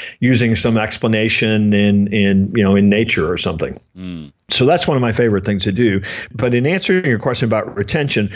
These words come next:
Speaker 1: probably the thing that I've forced myself to do over the years, uh, partly because I thought it was the right thing to do, but also secondarily, it helped me retain. And, and, and everybody knows this, this is not gonna be new, but, uh, anytime I want to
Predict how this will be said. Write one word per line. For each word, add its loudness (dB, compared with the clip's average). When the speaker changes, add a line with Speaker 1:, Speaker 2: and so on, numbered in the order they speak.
Speaker 1:
probably 2
the 4
thing 0
that 2
I've 0
forced 0
myself 0
to -4
do 4
over 4
the 4
years, 2
uh, -10
partly 0
because 0
I 4
thought 2
it 0
was -2
the 2
right 0
thing 0
to 4
do, 2
but 2
also 2
secondarily, 2
it -2
helped -4
me -2
retain. 0
And, 0
and, -2
and 0
everybody 0
knows -4
this, -2
this -2
is -2
not 2
gonna 0
be 2
new, 2
but, 0
uh, 0
anytime -2
I 0
want -2
to 2